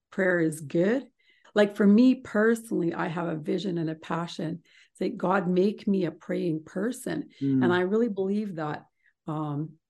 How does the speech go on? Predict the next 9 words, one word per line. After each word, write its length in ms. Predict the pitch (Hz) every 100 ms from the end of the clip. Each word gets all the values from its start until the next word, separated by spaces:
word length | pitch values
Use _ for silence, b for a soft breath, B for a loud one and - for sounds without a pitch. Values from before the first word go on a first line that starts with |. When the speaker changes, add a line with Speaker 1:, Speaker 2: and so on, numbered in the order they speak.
| _ _ -
Speaker 1:
I 60 |
think 220 | 165 202
we 140 | 196 160
attract 560 | 160 - 196 233 240 -
and 180 | 175
we 140 | 170 170
reproduce 580 | 196 202 165 208 226 185
what 220 | - -
we 180 | 151